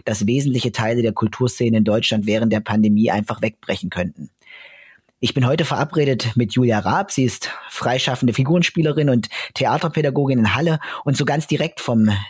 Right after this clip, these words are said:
Thema Lockdown und Lockdown auch im Kulturbereich betroffen. Und sie hat sich freundlicherweise bereit erklärt, äh, sich heute mit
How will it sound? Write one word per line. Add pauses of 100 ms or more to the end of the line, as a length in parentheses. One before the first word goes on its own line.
(140)
Thema
Lockdown
und
Lockdown
auch
im
Kulturbereich
betroffen. (280)
Und
sie
hat
sich
freundlicherweise
bereit
erklärt, (320)
äh,
sich
heute
mit